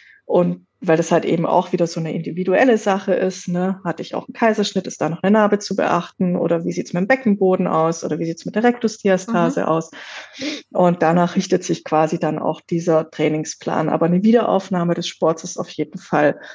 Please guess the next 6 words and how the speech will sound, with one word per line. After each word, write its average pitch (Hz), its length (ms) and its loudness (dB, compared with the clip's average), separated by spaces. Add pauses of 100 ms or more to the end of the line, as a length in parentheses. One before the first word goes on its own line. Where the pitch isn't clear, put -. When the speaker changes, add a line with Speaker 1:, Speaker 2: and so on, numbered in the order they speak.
(140)
Speaker 1:
in 214 120 6
der 196 180 4
Rückbildungszeit - 1600 0
auch 165 180 -2
schon - 460 -6
möglich. 156 720 -6